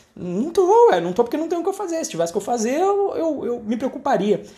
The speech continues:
Tem um filme do espião, esqueci o nome do filme, inclusive com o Tom Hanks, que tem um espião russo preso, e aí cai um piloto americano lá na, na Rússia e eles vão fazer a troca, né? E esse espião russo era muito engraçado, porque,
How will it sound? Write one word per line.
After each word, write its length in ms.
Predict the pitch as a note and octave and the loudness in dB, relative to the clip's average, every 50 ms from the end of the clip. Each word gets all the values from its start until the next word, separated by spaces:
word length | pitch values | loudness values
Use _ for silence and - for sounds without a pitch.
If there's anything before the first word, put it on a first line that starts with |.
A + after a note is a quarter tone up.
| _ _ | _ _
Tem 80 | - B3 | 0 0
um 100 | D#4 C#4+ | 0 0
filme 400 | - - - - C4+ D4+ A3+ F#3 | -4 -4 -2 0 0 2 2 2
do 60 | F3 | 0
espião, 320 | F#3+ G3 - - G#3 G#3 A#3+ | -2 -2 -2 0 0 0 2
esqueci 300 | A#3+ - C4 G#3 - E4+ | 0 0 0 0 0 0
o 60 | D#4+ | 0
nome 180 | A#3 G#3+ G#3+ G3 | 0 -2 -2 -2
do 100 | E3 - | -2 -6
filme, 300 | - - - A3+ A3 F#3+ | -6 -6 -6 -4 -4 -4
inclusive 340 | D#3 - D#3 D3 F#3+ G3 | -4 -6 -6 -6 -4 -6
com 160 | G3 - F3 D#3 | -6 -8 -8 -10
o 60 | C#3+ | -10
Tom 240 | A#2 - D#3 D#3 C#3 | -6 -4 -4 -4 -2
Hanks, 500 | A#2 C3+ G3+ A3 A3 A3 - - - - - - - _ _ _ _ _ _ _ _ _ - _ - | -4 -2 -2 -2 -2 -4 -6 -8 -10 -10 -18 -20 -20 _ _ _ _ _ _ _ _ _ -20 _ -20
que 500 | - - D3+ D#3 E3 E3 D#3+ D#3 D#3 D3 - | -14 -8 -6 -4 -4 -2 -2 -2 -4 -2 -2
tem 120 | E3 D#3+ | -2 0
um 100 | D#3+ E3 | 0 -2
espião 460 | E3+ - - - D#3 D3+ E3+ F3 D#3+ | -4 -4 -6 -2 2 2 2 2 2
russo 360 | C3+ D3 E3+ G3+ G3 - - - | -2 -2 -2 -2 -4 -4 -8 -8
preso, 560 | - D#3 D3+ F3 G3+ G3+ F3 C3+ C3 B2 B2 - - - - - - _ _ _ _ | -6 -2 2 4 4 4 4 0 -4 -10 -12 -14 -20 -20 -20 -20 -20 _ _ _ _
e 320 | C#3 C#3 D#3 D#3+ D#3+ E3 | -10 -8 -8 -4 0 0
aí 400 | D#3+ C#3+ C3+ D3 F3 F#3+ F#3+ F#3 | 2 2 0 0 -2 -4 -4 -4
cai 300 | - - D#3+ E3 E3 E3+ | -2 0 2 2 2 0
um 180 | E3+ F3 F3 E3+ | -2 -4 -4 -6
piloto 800 | E3 - - F#3+ E3+ D#3 D#3 D#3 G3 G#3+ - - - C3+ C#3 C3+ B2+ - _ _ _ - | -8 -8 -6 -6 -4 -2 2 2 2 2 2 -4 -10 -10 -10 -10 -12 -16 _ _ _ -8
americano 680 | - D#3 D#3 D#3 D#3 D#3 - - D#3 E3 F3+ F#3 E3 C#3+ | -6 -6 -4 -4 -6 -8 -8 -6 -4 -4 -2 -2 -2 -2
lá 240 | C#3+ C#3 C#3+ D3 D#3 | 0 2 2 2 0
na, 80 | D3+ D#3 | 0 -2
na 160 | D#3 D3+ E3 | 0 0 0
Rússia 420 | E3 E3+ F3+ G#3 A#3 A3+ - A3+ | 0 0 0 0 0 0 0 2
e 160 | G#3+ G#3+ G3+ G3+ | 0 4 4 2
eles 140 | G#3 G#3 | 2 4
vão 140 | F3+ G3+ G#3 | 2 0 -2
fazer 260 | - - F3 D3+ F3 | 0 -2 -2 0 0
a 60 | F#3+ F#3+ | 0 -2
troca, 500 | - - D#3+ D#3 D#3 - - - B2 B2 | -2 2 4 4 4 4 0 -8 -12 -12
né? 120 | D3 D3 - _ - - _ _ | -12 -14 -16 _ -20 -20 _ _
E 300 | D#3 E3 F3 F3+ - F3+ | -10 -10 -8 2 4 4
esse 140 | G#3 - A#3 | 4 6 4
espião 320 | G#3+ - - A3 A3 G#3 | -2 0 2 4 4 4
russo 240 | E3 G3+ B3 - B3+ | 4 2 0 2 2
era 80 | A3+ G#3+ | 2 2
muito 200 | G3+ C4 C#4+ D#4+ | 2 0 -4 -2
engraçado, 480 | C4 G#3+ F#3+ F#3 - - F3 D#3+ D#3 | 2 2 4 4 4 4 2 2 2
porque, 360 | - G3 - - G3+ G3 - | -2 -8 -2 0 0 0 0